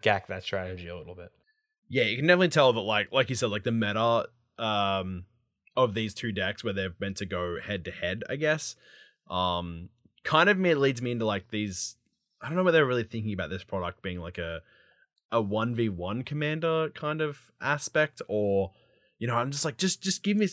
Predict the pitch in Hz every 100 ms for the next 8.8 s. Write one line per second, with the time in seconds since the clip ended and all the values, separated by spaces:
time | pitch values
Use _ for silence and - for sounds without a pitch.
0 | - 202 202 - 165 156 139 135 - 120
1 | 90 76 73 78 98 113 185 90 180 -
2 | 131 139 - 160 156 - - 185 - 208
3 | 175 - 156 165 156 147 143 - - -
4 | - _ _ _ - 147 147 - 139 131
5 | - - 110 107 101 107 104 104 95 98
6 | 90 85 120 151 160 - 143 139 131 120
7 | - 139 135 131 117 92 135 160 147 143
8 | - 127 120 107 101 85 69 73